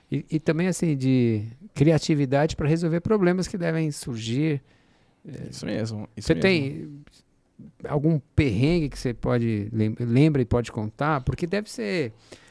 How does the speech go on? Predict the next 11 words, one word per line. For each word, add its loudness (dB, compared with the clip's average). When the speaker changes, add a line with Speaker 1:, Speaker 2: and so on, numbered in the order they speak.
Speaker 1:
é, -12
justamente -4
isso, -4
né? -4
Vários -2
clientes -4
e, -8
e -12
situações, -8
às -6
vezes, -8